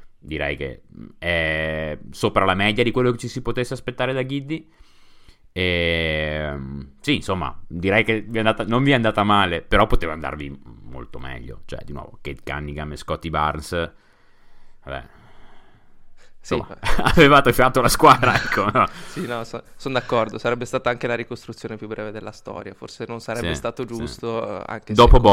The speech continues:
Speaker 1: Boston, dopo Boston.
Speaker 2: Ecco,
Speaker 1: Boston ci ha
Speaker 2: allora,
Speaker 1: messo di meno.
Speaker 2: a, a proposito di ricostruzione, abbiamo detto che il draft è una componente importante. Secondo me, però, una componente altrettanto importante per ricostruire una squadra è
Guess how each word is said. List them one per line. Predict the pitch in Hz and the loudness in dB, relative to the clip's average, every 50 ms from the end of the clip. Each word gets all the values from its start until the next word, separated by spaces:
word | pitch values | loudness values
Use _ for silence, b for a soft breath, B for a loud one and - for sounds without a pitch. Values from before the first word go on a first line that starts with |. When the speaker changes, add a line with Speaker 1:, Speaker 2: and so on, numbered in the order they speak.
| 95 | 8
Speaker 1:
Boston, | 92 - - 110 104 101 101 101 - | 8 6 2 2 2 2 0 -6 -4
dopo | - 98 98 - 95 | -2 0 2 2 2
Boston. | 85 85 82 82 78 - - 92 90 85 82 b b b b b b b b b b b b b b b b b b _ | 2 2 2 0 0 -2 -6 -8 -8 -10 -12 b b b b b b b b b b b b b b b b b b _
Speaker 2:
Ecco, | - 117 123 - 117 107 | -14 -14 -12 -4 2 4
Speaker 1:
Boston | 101 98 | 4 4
ci | 135 139 | 4 4
ha | |
Speaker 2:
allora, | 135 117 117 | 2 2 0
Speaker 1:
messo | 104 92 - - 95 | 0 -2 -4 -6 -4
di | 95 | -4
meno. | 90 87 85 87 85 131 | -2 -2 -2 0 0 -2
Speaker 2:
a, | 120 - | 0 -2
a | 135 135 | -4 -4
proposito | - 160 151 - 185 208 233 262 - 302 | -4 -4 -4 -2 -2 -2 -2 -4 -6 -4
di | 165 156 | -4 -4
ricostruzione, | 139 139 - 139 - - 123 - - 127 113 | -6 -6 -8 -10 -10 -10 -12 -10 -10 -10 -8
abbiamo | 117 131 131 131 | -8 -6 -6 -6
detto | 147 160 - 202 | -6 -6 -6 -8
che | 196 170 | -6 -4
il | 139 117 110 117 110 | -4 -4 -4 -6 -6
draft | 110 120 123 135 - - | -4 -4 -4 -4 -4 -8
è | 156 | -8
una | 139 127 | -8 -8
componente | 120 - 113 110 - 117 117 113 113 - 117 | -10 -10 -12 -10 -8 -8 -8 -8 -10 -12 -14
importante. | 113 - 120 117 117 - - 107 92 95 101 101 - 123 127 135 143 | -12 -8 -8 -10 -8 -8 -10 -10 -10 -10 -12 -12 -8 -8 -6 -6 -8
Secondo | - - 120 - 123 120 127 135 | -10 -12 -12 -10 -10 -8 -8 -6
me, | 156 160 123 - - | -6 -6 -6 -8 -8
però, | - 127 123 123 117 | -10 -8 -6 -6 -6
una | 107 104 110 | -6 -10 -12
componente | - - 117 113 - 123 120 127 123 - 123 | -12 -14 -14 -10 -8 -8 -8 -8 -8 -10 -12
altrettanto | 110 107 113 110 - - 120 120 123 127 131 | -12 -10 -12 -14 -10 -10 -10 -10 -8 -10 -12
importante | 120 113 - 117 110 - - 117 117 120 113 120 | -14 -12 -12 -14 -12 -8 -8 -8 -8 -8 -12 -14
per | - 117 110 | -12 -12 -12
ricostruire | 113 - 120 - - 139 135 127 | -12 -14 -16 -14 -14 -12 -12 -10
una | 117 117 120 | -12 -12 -14
squadra | - - 139 123 107 113 113 123 143 165 170 - - _ | -12 -8 -6 -6 -6 -6 -6 -4 -4 -4 -4 -6 -8 _
è | - 113 107 110 107 | -12 -10 -10 -10 -12